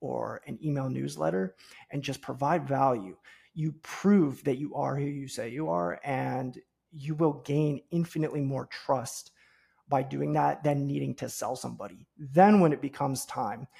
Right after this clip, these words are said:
that people start coming to you and asking you to help them or asking you what you sell or what you have that they can get,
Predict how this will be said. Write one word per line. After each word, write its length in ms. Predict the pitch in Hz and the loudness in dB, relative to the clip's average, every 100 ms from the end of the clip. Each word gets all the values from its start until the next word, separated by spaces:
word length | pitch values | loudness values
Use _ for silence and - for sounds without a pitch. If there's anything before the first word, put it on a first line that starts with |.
| - - | -20 -2
that 140 | - | -2
people 260 | - 170 - | -2 -8 -6
start 220 | - 131 | -4 -4
coming 260 | - 139 127 | -2 -4 -4
to 140 | - | -8
you 420 | 139 226 208 90 - _ - - - | -4 0 0 -4 -10 _ -20 -10 0
and 120 | 160 | 2
asking 340 | 143 - 139 | 2 0 -2
you 240 | 139 180 160 | 4 4 4
to 140 | 135 | 2
help 280 | 127 127 - | -2 -4 -4
them 280 | 127 117 113 | -6 -6 -8
or 180 | 120 - | -8 -2
asking 320 | 151 156 135 | -2 -2 -6
you 220 | 135 127 | -6 -6
what 240 | 135 135 139 | -2 -2 -2
you 120 | 131 | -8
sell 420 | - 123 117 110 | -4 -4 -4 -6
or 80 | 135 | -8
what 200 | 139 139 | -4 -4
you 80 | 139 | -2
have 240 | 131 123 | -4 -2
that 160 | 139 - | -4 -4
they 100 | 131 | -6
can 300 | - 127 123 - _ _ _ _ 143 | -4 -6 -8 -14 _ _ _ _ -4
get, 320 | 160 143 - | 2 2 0